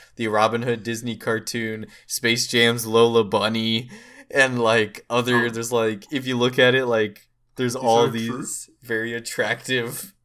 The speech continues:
Speaker 1: <laughs> animal characters, and it's like, hmm. Hmm.
Speaker 2: Hmm.
Speaker 1: That's,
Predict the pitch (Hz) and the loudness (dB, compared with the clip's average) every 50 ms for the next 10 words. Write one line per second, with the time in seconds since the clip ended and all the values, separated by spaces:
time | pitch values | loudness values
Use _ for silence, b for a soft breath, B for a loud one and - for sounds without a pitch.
0 | _ _ - - - - - - - - - - _ _ _ _ _ _ - - | _ _ -8 -8 -8 -6 -8 -10 -10 -12 -18 -20 _ _ _ _ _ _ -8 -4
1 | 123 120 120 120 120 120 117 117 117 113 117 120 b b b b b b b b | -4 -2 -2 -4 -2 0 0 2 2 0 -2 -6 b b b b b b b b
2 | b b b b - - 117 113 113 113 113 - 123 123 123 120 120 - - 107 | b b b b -8 -4 -2 0 0 -2 -4 -6 -6 -6 -6 -6 -6 -6 -6 -6
3 | 104 98 98 - 107 98 95 98 _ - 247 247 240 226 214 185 160 147 135 123 | -6 -6 -6 -4 -4 -4 -4 -4 _ -4 -4 -2 -2 -2 -2 -2 -2 -2 -2 -2
4 | 120 117 120 127 135 139 143 170 - _ _ _ _ _ _ _ _ b b b | -4 -4 -6 -8 -10 -12 -14 -16 -16 _ _ _ _ _ _ _ _ b b b
5 | b b b b b b b b b b b b _ _ _ - - _ 494 480 | b b b b b b b b b b b b _ _ _ -20 -20 _ -20 -16
6 | 480 453 415 370 247 226 196 175 170 165 202 226 185 175 175 160 151 147 147 147 | -14 -12 -10 -8 -8 -6 -6 -6 -8 -8 -8 -8 -6 -6 -8 -8 -8 -8 -10 -10
7 | 151 160 180 196 233 262 - - - | -12 -12 -8 -6 -6 -6 -6 -6 -12